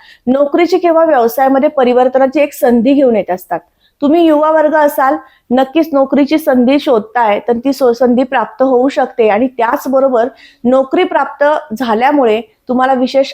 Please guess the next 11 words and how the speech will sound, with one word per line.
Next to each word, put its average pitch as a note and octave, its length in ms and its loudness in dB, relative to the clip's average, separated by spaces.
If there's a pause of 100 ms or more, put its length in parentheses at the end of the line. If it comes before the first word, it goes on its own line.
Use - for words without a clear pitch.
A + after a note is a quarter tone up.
आनंद B3+ 320 0
प्राप्त A#3 360 -4
होऊ A3+ 140 2
शकतो. A3 380 -2
दुसरी A#3+ 380 0
गोष्ट D4+ 300 0
म्हणजे B3 340 2
जो C4 140 2
नोकरदार C4 540 0
वर्ग B3+ 260 2
आहे, A3+ 260 -2